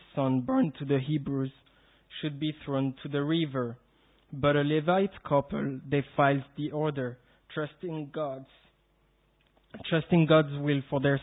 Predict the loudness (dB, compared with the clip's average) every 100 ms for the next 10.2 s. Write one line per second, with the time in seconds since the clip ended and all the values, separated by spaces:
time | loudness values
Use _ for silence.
0 | 2 4 4 2 -4 -4 -8 -16 _ _
1 | _ _ _ 0 2 2 -2 -14 -4 2
2 | 4 4 2 2 2 2 0 2 -2 -4
3 | -6 -4 -4 -8 _ _ _ _ -6 -2
4 | -4 -6 -16 -8 0 2 2 -2 -8 _
5 | _ _ _ _ -2 0 0 -2 -10 -16
6 | 0 2 2 0 -2 -2 0 0 -2 -4
7 | 0 2 2 2 -2 0 2 2 0 -4
8 | -6 _ _ _ _ _ -8 -4 -4 -6
9 | -14 -20 _ -8 -6 -8 -6 -8 -4 -2
10 | -2 -2